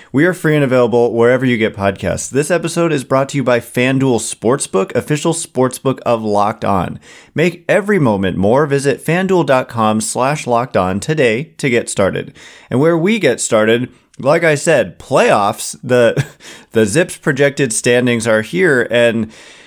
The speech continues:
it's a surprisingly good projection for the San Francisco Giants. Now, if, if you know me, you know that I've, I'm typically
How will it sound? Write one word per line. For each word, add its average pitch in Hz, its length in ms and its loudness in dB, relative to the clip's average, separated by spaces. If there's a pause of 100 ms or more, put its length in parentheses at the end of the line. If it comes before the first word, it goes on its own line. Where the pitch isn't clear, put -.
(120)
it's 131 320 0
a 143 180 2
surprisingly 175 1300 0
good 131 500 0
projection 113 540 0
for 110 100 -4
the 104 80 0
San 101 220 -2
Francisco 90 440 -4
Giants. 87 480 -4
Now, 110 260 2
if, - 360 -4
if 113 240 -4
you 139 140 0
know 165 200 4
me, 139 460 0 (320)
you 123 120 2
know 135 240 4
that 120 420 2
I've, 123 600 0 (160)
I'm 113 280 0
typically 131 840 -2